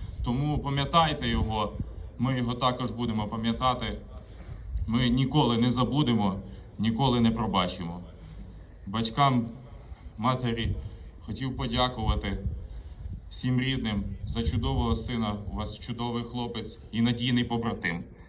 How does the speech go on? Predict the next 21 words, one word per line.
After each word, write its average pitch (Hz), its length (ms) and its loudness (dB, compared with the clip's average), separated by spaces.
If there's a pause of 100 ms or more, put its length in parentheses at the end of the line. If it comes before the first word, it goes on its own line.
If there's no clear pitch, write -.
(280)
Від 135 380 -2 (180)
нашого, 127 640 2
від 120 180 -2
нашого 131 420 4
підрозділу, 110 800 0
від 117 160 -4
командира 127 560 0
бригади 104 520 0 (100)
ми 113 120 -4
хотіли 123 360 -2
передати 117 640 -2 (280)
бойовий 127 440 0
шеврон 107 440 -4
Максима 113 560 0 (140)
та 117 80 -2
бойовий 113 420 0
прапор. 104 440 -2 (480)
Також 131 360 -2
його 131 220 2
було 123 520 0 (240)
удостоєно 120 880 2